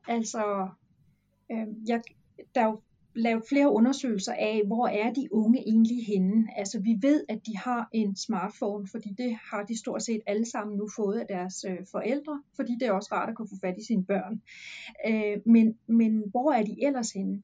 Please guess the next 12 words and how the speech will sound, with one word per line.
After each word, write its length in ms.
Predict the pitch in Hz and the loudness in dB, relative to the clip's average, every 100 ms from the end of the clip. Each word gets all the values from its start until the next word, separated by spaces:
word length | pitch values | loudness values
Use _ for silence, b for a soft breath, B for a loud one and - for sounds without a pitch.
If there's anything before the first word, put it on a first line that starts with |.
| - | -4
Jamen, 260 | 220 214 220 | 0 0 0
de 120 | 294 | -2
er 180 | 330 - | -4 -4
på 280 | 247 202 - | -4 -4 -8
Snapchat, 760 | - - 190 233 - 262 220 302 - - | -8 -2 -2 -2 -4 -2 -2 -4 -10 -8
øh, 280 | 226 208 196 - b b - | -6 -4 -6 -12 b b -8
de 60 | |
er 80 | 240 | -6
på 100 | 254 247 - | -4 -4 -4
TikTok, 560 | 247 247 269 214 196 - | -6 -4 -2 -2 -2 -4
og 320 | 196 190 220 - | -4 -6 -6 -8
altså, 220 | 226 | -8